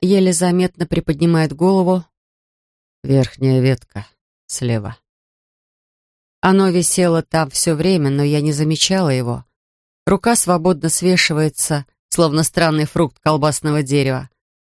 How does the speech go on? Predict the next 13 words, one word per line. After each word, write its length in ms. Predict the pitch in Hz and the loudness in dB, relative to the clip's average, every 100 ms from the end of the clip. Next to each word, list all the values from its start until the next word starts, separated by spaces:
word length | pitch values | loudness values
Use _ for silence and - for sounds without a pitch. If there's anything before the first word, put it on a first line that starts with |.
| _ | _
Пальцы 320 | - 143 - 139 | 0 0 2 -2
обгрызены. 720 | 120 147 165 151 147 139 - _ _ _ _ - | 0 0 0 0 -4 -6 -10 _ _ _ _ -4
Остального 460 | 175 220 233 247 | 0 2 2 2
тела 320 | 233 233 214 196 | 0 0 2 0
Исау 320 | - 190 180 | 0 2 2
не 160 | 175 | 2
видно 260 | 170 156 160 | 0 0 -2
за 120 | 151 | 0
листвой, 500 | 151 139 - 139 139 | 0 -2 -4 -2 0
но 180 | 143 160 | 0 -2
угадывается 760 | - 160 175 147 151 156 - 156 | -2 -2 -2 -2 0 -2 0 -2
его 160 | 147 | -2
торс, 500 | 151 - 127 - - | -4 -2 -2 -2 -8